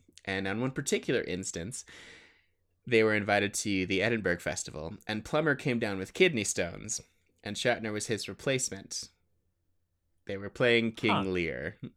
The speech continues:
Speaker 1: or it was Henry the fourth. I don't remember exactly, but, uh, one of the
Speaker 2: I
Speaker 1: big
Speaker 2: don't care what the role is. A, a, a, a Christopher Plummer and a William Shatner are not equivalent exchange.
Speaker 1: No, in fact,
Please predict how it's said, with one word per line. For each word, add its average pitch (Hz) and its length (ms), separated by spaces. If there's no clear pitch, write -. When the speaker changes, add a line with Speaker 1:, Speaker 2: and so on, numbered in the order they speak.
Speaker 1:
or 87 160
it 67 60
was 78 160
Henry 80 240
the 62 80
fourth. - 340
I 87 80
don't 65 100
remember 78 340
exactly, 98 640
but, 98 260
uh, 92 240
one 247 240
of 190 60
the 160 100
Speaker 2:
I 180 60
Speaker 1:
big 127 220
Speaker 2:
don't 120 40
care 156 240
what 160 200
the 170 100
role 151 400
is. 139 400
A, 175 60
a, 180 340
a, 170 60
a - 20
Christopher 196 500
Plummer 165 400
and 147 80
a 147 60
William 170 360
Shatner 147 500
are 135 100
not 156 280
equivalent 156 580
exchange. 147 560
Speaker 1:
No, 117 320
in 127 120
fact, 131 460